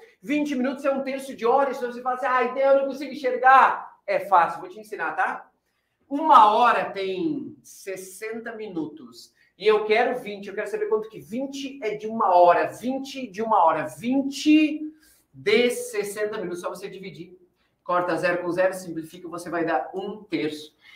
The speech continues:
Então, se por um acaso ele tivesse falado assim, ó, cinco minutos. Eu quero saber o cinco em relação ao sessenta, quanto é? Simplifica e simplifica. Acabou. Vai dar um sobre doze. Você entendeu?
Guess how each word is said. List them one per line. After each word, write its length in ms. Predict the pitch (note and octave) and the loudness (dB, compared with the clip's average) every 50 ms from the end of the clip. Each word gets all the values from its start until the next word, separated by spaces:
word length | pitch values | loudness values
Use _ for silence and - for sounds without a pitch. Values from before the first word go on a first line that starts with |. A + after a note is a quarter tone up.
| _ - | _ -8
Então, 240 | G#3 C4+ D4 D4+ | -2 0 2 2
se 180 | - - - B3+ | 2 0 -4 -6
por 180 | D4 C#4 C#4+ C#4+ | -6 -2 2 6
um 40 | |
acaso 400 | C4 A3 - A3+ G#3+ G#3+ G#3+ G#3 | 6 6 6 6 6 6 6 4
ele 80 | G3+ - | 2 -2
tivesse 240 | F#3+ G3+ G3+ G3+ - | 0 -2 -2 0 2
falado 200 | F#3+ F#3 F#3 F#3+ | 0 0 0 0
assim, 160 | F#3 - E3 | 0 0 0
ó, 60 | C3+ | 0
cinco 440 | - - - - - F4 D4+ C#4 D4 | 0 -4 0 6 6 8 8 8 6
minutos. 560 | C#4 B3 A3 F3 C#3+ - - - - _ _ _ _ _ _ _ _ _ _ _ _ - | 6 6 6 6 4 2 -4 -10 -14 _ _ _ _ _ _ _ _ _ _ _ _ -8
Eu 100 | C3 C#3 | -8 -4
quero 160 | - E3 D#3+ | -4 -4 -4
saber 240 | - F3 E3+ F#3 F#3+ | -4 -6 -4 -2 -4
o 40 | F#3+ | -4
cinco 720 | F#3 - - - - - B3+ C4 C#4 C#4 C#4 C#4 - G3 | -4 -8 -12 -12 -12 -6 -2 0 0 0 0 0 0 0
em 140 | F#3 F3 - | 0 0 -2
relação 760 | - - F3 F#3+ G3 F#3 F#3 F3 - - - - G#3+ G#3 G#3+ | -4 -2 -2 2 4 4 4 4 2 0 -4 -6 -8 -6 -6
ao 160 | A#3+ A3+ A3 | -6 -6 -6
sessenta, 680 | A3 - A3 G#3+ G#3+ - - - F#3+ E3 D3+ D3+ D#3 D3+ | -8 -10 -8 -8 -8 -8 -8 -6 -4 -2 -2 -2 -2 -4
quanto 300 | D3+ D#3 D3+ D3+ D3+ D3 | -6 -6 -6 -4 -2 0
é? 340 | D3 C#3+ D3 - - - - _ _ _ _ | 0 0 0 -2 -8 -14 -20 _ _ _ _
Simplifica 680 | _ - - - G3 G3+ G3 F#3+ F#3+ - G3 F#3+ G3+ | _ -20 -16 -14 -14 -12 -12 -12 -12 -12 -12 -12 -12
e 60 | G3 - | -14 -14
simplifica. 680 | - - - - - - - F#3 - F#3 F#3 - - _ _ _ _ - | -14 -18 -18 -20 -20 -20 -20 -18 -16 -16 -16 -18 -18 _ _ _ _ -8
Acabou. 640 | G3+ G3 G3+ G#3+ F3 E3+ D3 D3+ D#3 - - _ _ | -8 -4 -4 -4 -2 -4 -4 -6 -8 -14 -18 _ _
Vai 120 | - D#3+ D#3+ | -2 0 0
dar 100 | D#3+ D3+ | 0 0
um 80 | - | -2
sobre 300 | E3 E3 F3+ F3+ F#3 F3+ | -4 -8 -8 -8 -10 -10
doze. 380 | D#3+ C#3+ C3+ C3 B2+ - - _ _ _ _ _ _ | -8 -8 -8 -8 -8 -12 -18 _ _ _ _ _ _
Você 160 | - G#3 G3+ | 0 0 2
entendeu? 580 | - E3+ D#3 G3+ C4 D#4 D#4 D#4 - - - | 4 6 8 10 10 10 10 8 4 0 -4